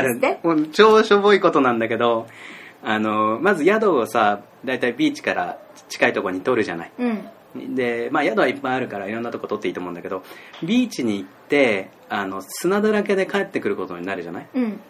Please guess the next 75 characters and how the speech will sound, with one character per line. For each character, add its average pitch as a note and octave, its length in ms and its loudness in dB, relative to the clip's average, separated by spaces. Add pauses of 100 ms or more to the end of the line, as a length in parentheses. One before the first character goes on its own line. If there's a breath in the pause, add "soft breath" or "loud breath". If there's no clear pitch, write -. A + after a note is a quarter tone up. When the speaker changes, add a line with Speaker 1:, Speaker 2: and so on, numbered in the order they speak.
(100)
Speaker 2:
で、 E3+ 120 -2
ど G#3 120 2
っ - 40 -6
か G3 120 0
で C3+ 80 0
シ - 80 -8
ャ F#3 60 4
ワ E3+ 160 2
ー - 20 0
も A2 100 -4
借 A2+ 200 -2
り C3+ 60 -2
ら C#3+ 80 0
れ C#3+ 80 -2
る C#3+ 120 -4
か A#2 140 -6
も G2+ 80 -8
し G#2+ 100 -10
ん G2+ 120 -6
な G2+ 120 -8
い G2+ 60 -10
け G2 120 -8
ど、 G2 120 -4
お F#2+ 40 -6
金 D3 220 -4
が C#3+ 140 -4
か C#3 60 -12
か C#3+ 100 -4
る B2 80 -4
か G2 100 -8
も F#2 120 -8
し - 100 -14
ん F#2 100 -8
な F#2+ 120 -12
い F2 40 -16
し、 F#2 320 -10 (120)
金 D#3 260 -4
を D#3 80 -4
持 D3 140 -4
ち C#3+ 120 -6
歩 C#3+ 100 -4
く C#3 80 -8
の F#2+ 80 -6
も F2+ 80 -8
嫌 F#2 100 -8
じ - 60 -16 (240)
ゃ - 20 -8
ん。 A3+ 40 -4
Speaker 1:
う - 40 -2
ん。 G3 120 -8 (300 loud breath)
Speaker 2:
そ - 160 -2
う A3 60 6
い A3+ 60 6
う G#3+ 40 4
時 G3+ 280 2
は、 B2+ 340 2 (400)
あ G#2 160 -4
の、 F#2+ 580 -8
ペ E3 80 2
ッ E3+ 40 4 (140)
ト A#3 120 4
ボ A3+ 140 4
ト F#3 140 4
ル A2 120 2
に G2 420 -4
水 G3+ 360 0
道 G3+ 180 6
水 A2 260 -2
を F#2 80 -2
詰 C#3+ 260 -2
め G#2+ 80 -2
て、 G2 420 -4 (400 loud breath)
何 F3 220 2
本 G#2+ 160 0
か F2+ 200 -4